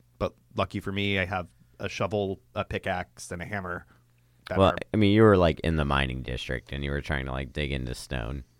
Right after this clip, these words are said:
Speaker 1: Okay.
Speaker 2: <laughs> So are you, like, still walking with the party, or are you just still trying to dig into stone?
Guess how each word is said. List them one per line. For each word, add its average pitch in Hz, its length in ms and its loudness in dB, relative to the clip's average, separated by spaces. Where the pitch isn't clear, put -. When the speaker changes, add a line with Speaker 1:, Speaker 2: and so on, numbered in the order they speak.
Speaker 1:
Okay. 120 220 2
Speaker 2:
<laughs> - 40 -16
So 117 260 2
are 104 80 6
you, 104 260 6
like, 107 220 6
still 95 320 2
walking 85 360 2
with 80 120 0
the - 80 -8
party, 92 520 4
or 92 100 4
are 82 40 4
you 82 160 0
just - 380 -6
still 76 240 -4
trying 69 260 -4
to 64 80 -8
dig 60 180 -6
into 58 200 -8
stone? 65 400 -2